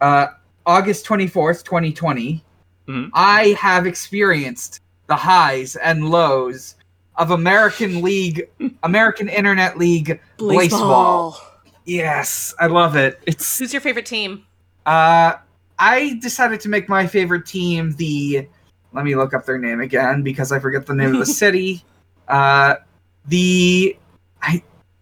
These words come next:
Speaker 1: uh, the Breckenridge Jazz Hands.
Speaker 3: Oh yes, the Jazz Hands.
Speaker 1: Hmm. Yeah, I, I got really excited earlier today because I was watching a match that I had put money on for them,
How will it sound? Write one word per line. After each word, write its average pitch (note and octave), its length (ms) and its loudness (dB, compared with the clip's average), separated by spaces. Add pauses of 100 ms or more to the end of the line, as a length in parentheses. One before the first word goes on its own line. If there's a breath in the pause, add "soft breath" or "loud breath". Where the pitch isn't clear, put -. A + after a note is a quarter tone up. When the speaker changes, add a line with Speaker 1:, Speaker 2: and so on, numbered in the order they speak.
Speaker 1:
uh, E3+ 360 4 (100)
the E3+ 140 0
Breckenridge A3 840 0
Jazz E3+ 400 2
Hands. B2 280 -6
Speaker 3:
Oh D#4+ 120 -2
yes, G#3+ 360 -4
the - 80 -14
Jazz A3+ 360 -8
Hands. G3+ 500 -10 (920 loud breath)
Speaker 1:
Hmm. C3+ 320 -10 (460)
Yeah, A2 340 -4
I, F3 260 -4
I F#3+ 140 2
got G3 320 2
really G3 300 4
excited F#3 420 0
earlier F3 340 4
today D#3+ 280 -2
because D3+ 260 -4
I D#3 60 -2
was C#3 180 -4
watching D#3+ 360 -2
a C#3 40 -4
match C#3+ 400 0
that C3+ 160 -4
I C3+ 120 0
had C3 260 -4
put D3+ 180 -4
money D3 260 0
on C3 200 -2
for C3+ 120 -14
them, C3 440 -6